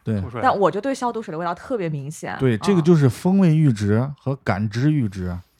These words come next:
Speaker 1: 苦度就是这样。我们酿酒的时候有一个苦度，但是每个人喝起来这个酒的苦度是不一样的，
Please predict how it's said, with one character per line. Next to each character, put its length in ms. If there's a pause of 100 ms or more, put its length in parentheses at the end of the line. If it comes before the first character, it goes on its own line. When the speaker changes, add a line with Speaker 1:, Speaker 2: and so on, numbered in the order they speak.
(280)
Speaker 1:
苦 260
度 320 (280)
就 100
是 100
这 120
样。 280 (120)
我 100
们 180 (140)
酿 240
酒 180
的 80
时 60
候 140
有 180
一 40
个 100
苦 200
度， 240 (360)
但 160
是 280
每 300
个 80
人 100
喝 220
起 80
来 140
这 80
个 80
酒 160
的 80
苦 180
度 100
是 80
不 140
一 60
样 180
的， 100